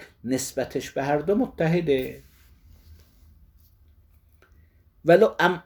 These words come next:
و همچنین ولو جمع بین الاختین، اگر بین دو خواهرم جمع کنه، فکذالک، چون هم اینطوری.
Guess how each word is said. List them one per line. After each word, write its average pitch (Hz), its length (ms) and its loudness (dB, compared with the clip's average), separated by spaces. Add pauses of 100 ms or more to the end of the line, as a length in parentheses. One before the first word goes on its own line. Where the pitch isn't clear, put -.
و 151 120 0
همچنین 214 600 2
ولو 196 260 6
جمع 175 400 0
بین 160 300 2
الاختین، 101 680 -4
اگر 160 240 0
بین 143 340 4
دو 143 180 0
خواهرم 131 600 0
جمع 135 280 -2
کنه، 190 240 -2
فکذالک، 95 680 -2
چون 135 180 -10
هم 123 80 -6
اینطوری. - 380 -12